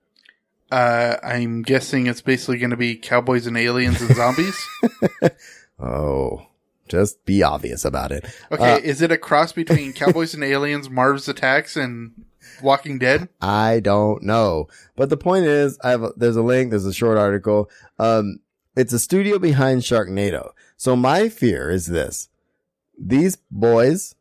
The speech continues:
Speaker 2: these men boys, man boys,
Speaker 1: Right.
Speaker 2: are gonna be doing Sharknado type movies that are terrible, that everybody's gonna love because they love these guys.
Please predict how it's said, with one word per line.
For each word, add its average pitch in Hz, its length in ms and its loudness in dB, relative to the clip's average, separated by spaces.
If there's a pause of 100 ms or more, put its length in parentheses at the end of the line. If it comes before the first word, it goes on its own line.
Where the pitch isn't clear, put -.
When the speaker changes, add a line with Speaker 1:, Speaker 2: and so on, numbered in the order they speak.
Speaker 2:
these 101 380 0
men 107 380 2
boys, 123 420 0
man 117 300 2
boys, 139 400 0 (120)
Speaker 1:
Right. 120 440 -6 (240)
Speaker 2:
are 113 160 2
gonna 113 180 0
be 104 140 0
doing 107 320 2
Sharknado 110 680 0
type 113 260 0
movies 135 580 0
that 107 120 2
are 104 80 2
terrible, 135 540 0
that 98 140 0
everybody's 104 340 0
gonna 110 140 0
love 120 320 0
because 120 240 -2
they 101 100 2
love 95 240 0
these 87 160 -4
guys. 76 320 -8